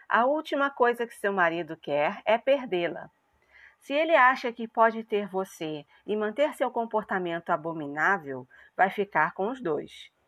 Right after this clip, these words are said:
No entanto, se chegar o dia em que ele souber que você não vai simplesmente fechar os olhos para o que ele está fazendo, o dia que ele achar que pode perdê-la, se continuar no mesmo caminho,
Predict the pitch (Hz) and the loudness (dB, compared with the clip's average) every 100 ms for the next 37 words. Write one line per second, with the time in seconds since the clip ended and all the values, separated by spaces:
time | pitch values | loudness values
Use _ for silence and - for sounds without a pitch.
0 | _ _ _ _ _ _ 147 175 160 - | _ _ _ _ _ _ -4 -2 0 4
1 | 175 190 185 147 - _ - 202 240 233 | 4 4 -2 -10 -10 _ -8 -4 -2 2
2 | 277 285 196 220 214 208 - 214 220 214 | 2 2 -2 -2 2 2 0 -4 2 2
3 | 254 - 254 180 160 170 - 180 165 175 | 2 0 0 2 2 0 -4 -6 -6 -6
4 | 175 170 254 254 233 269 277 233 220 208 | -4 -2 -2 4 4 4 0 -8 -6 -4
5 | 190 180 - 180 - 180 170 156 156 165 | -4 -4 -4 -6 2 2 2 -2 0 0
6 | 143 - 170 156 - 220 208 - 170 151 | -2 0 0 0 -2 -4 -4 -2 -2 -2
7 | 143 165 180 170 143 143 _ - - - | -4 0 0 -2 -6 -12 _ -20 -20 -6
8 | 214 180 226 262 254 247 220 202 196 208 | -6 -4 0 0 -2 -2 2 2 0 2
9 | 170 170 196 - 269 285 - 214 180 147 | 2 0 -6 2 2 2 -2 -4 -4 -6
10 | 151 170 214 - - - - 240 202 202 | -4 -2 -4 -8 -20 -20 -10 -6 -4 -4
11 | 214 185 165 208 208 185 185 185 240 285 | -4 0 4 6 4 0 -6 -4 -4 -4
12 | 220 190 151 156 226 190 147 | -8 -8 -8 -4 -2 -4 -6